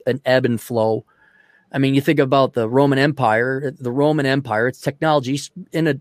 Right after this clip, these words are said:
in a not so indirect way, spoiled its citizens to the point we're kinda like we are today. We just rely on imported labor and imported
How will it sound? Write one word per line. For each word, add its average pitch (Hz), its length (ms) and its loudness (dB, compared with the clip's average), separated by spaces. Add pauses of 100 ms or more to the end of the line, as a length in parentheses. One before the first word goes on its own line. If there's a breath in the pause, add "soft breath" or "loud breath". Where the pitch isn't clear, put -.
(240)
in 214 180 -10
a 196 140 -6 (200)
not 311 320 0
so 190 200 4
indirect 139 420 0
way, 123 160 -2
spoiled 139 420 2
its 131 140 0
citizens 135 480 -6
to 185 60 -14
the 165 100 -8
point 175 220 -6
we're 170 80 -8
kinda 175 200 -4
like 175 200 -4
we 175 100 -2
are 175 140 0
today. 190 280 -4
We 127 60 -4
just 123 260 -14
rely 127 300 -2
on 117 180 -6 (540 soft breath)
imported 131 460 4
labor 117 480 2
and 117 240 -6
imported 117 580 -2